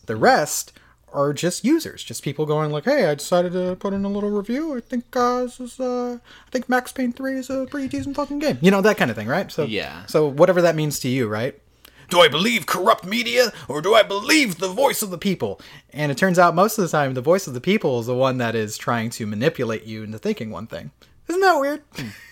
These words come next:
Speaker 1: <laughs> That's the way I view it. When you try to review bomb something into the fucking ground, you're trying to tell me that you're trying to storm it with your own agenda, not that you're actually looking at the product unto itself.
Speaker 2: Yeah, it's not a critical analysis. It's, it's not, like, a, any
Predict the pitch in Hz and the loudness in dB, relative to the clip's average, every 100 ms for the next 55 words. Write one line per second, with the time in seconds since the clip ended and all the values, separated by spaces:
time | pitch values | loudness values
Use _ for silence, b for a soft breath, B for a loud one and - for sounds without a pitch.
0 | B B _ - - - 277 285 214 180 | B B _ -20 -12 0 2 4 6 6
1 | 220 131 120 - - B B 147 165 208 | 4 2 2 2 -2 B B -2 0 2
2 | 254 247 143 110 120 143 165 196 202 190 | 2 4 0 0 -2 2 2 2 0 -2
3 | 196 165 156 139 135 143 123 104 110 131 | -2 -2 -2 -4 0 0 -2 -4 -2 0
4 | 190 - B B _ 135 139 185 170 160 | -2 -6 B B _ -6 2 4 4 2
5 | 156 151 135 127 127 127 - 139 135 131 | 2 4 2 2 -2 -4 0 0 0 -4
6 | 135 123 120 113 110 107 104 98 - - | -4 -2 -2 -2 -4 -6 -8 -12 -16 -10
7 | - - 135 139 120 120 - 120 113 120 | -6 -2 0 0 -2 -8 -8 -4 -2 -2
8 | 104 - 82 - - _ - 117 135 139 | -4 -10 -16 -18 -20 _ -10 -2 4 6
9 | 135 - 120 117 113 113 - 110 113 - | 4 2 -2 -2 -2 -4 -6 -8 -8 -8
10 | 107 - - 101 92 - 95 92 85 98 | -10 -10 -4 -4 -4 -10 -12 -12 -12 -12
11 | 64 - _ - 120 117 160 - - 127 | -12 -18 _ 2 2 4 2 2 2 2
12 | 123 120 101 87 92 98 104 92 - 87 | 4 2 2 0 0 0 -2 -2 -6 -10
13 | - 92 92 92 87 92 85 82 101 110 | -4 -2 -2 -6 -6 -6 -6 -6 -6 -6
14 | 98 | -6